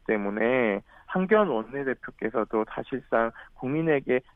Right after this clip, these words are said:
납득할 만한 해명을 명확하게 하셔야지 총선에서도 본인이, 어,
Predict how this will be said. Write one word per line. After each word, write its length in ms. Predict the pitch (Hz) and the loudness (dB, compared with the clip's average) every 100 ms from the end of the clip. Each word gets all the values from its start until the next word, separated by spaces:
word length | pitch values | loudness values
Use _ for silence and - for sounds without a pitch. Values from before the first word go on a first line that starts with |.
| - | -4
납득할 460 | - - 160 190 | -2 -2 2 2
만한 380 | 175 156 139 139 | 2 0 0 -2
해명을 460 | 147 170 170 160 127 | -2 0 0 0 2
명확하게 580 | 101 135 175 190 185 185 | 2 2 2 2 0 -2
하셔야지 720 | - 196 240 233 185 185 185 | -6 -2 2 4 2 -2 -12
총선에서도 720 | - 202 220 202 165 147 147 - - | -10 -6 -2 -2 -2 -6 -10 -12 -8
본인이, 500 | 131 123 135 143 180 190 - - _ - - | -4 -2 -2 0 0 0 -8 -20 _ -16 -2
어, 200 | 113 | 0